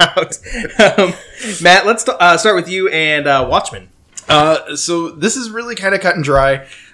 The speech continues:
Speaker 2: uh, but there was a new promo image released for Watchmen, the H B O series. Uh, it is going to be a nine-episode first season, and it is going to debut on October twentieth. I still cannot decide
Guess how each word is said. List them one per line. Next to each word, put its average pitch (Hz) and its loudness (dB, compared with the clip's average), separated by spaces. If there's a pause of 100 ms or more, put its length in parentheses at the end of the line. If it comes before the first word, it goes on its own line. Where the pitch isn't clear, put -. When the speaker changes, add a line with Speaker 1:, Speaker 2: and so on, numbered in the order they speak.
Speaker 2:
uh, 127 4
but 127 -2
there 135 0
was 135 -2
a 127 -2
new 156 -4
promo 156 -2
image 147 -4
released 135 -8
for 143 -4
Watchmen, 135 -2
the 131 -6
H 113 -6
B 110 -4
O 117 -2
series. 117 -8 (400)
Uh, 101 2 (120)
it 117 -2
is 104 -6
going 120 -10
to 117 -4
be 113 -6
a 107 -10
nine-episode 143 -4
first 123 -8
season, 170 -8
and 120 -8
it 131 -8
is 160 -4
going 151 -8
to 147 -12
debut 139 -6
on 123 -8
October 120 -8
twentieth. - -16 (580)
I 170 0
still 147 0 (380)
cannot 123 -4
decide 98 -2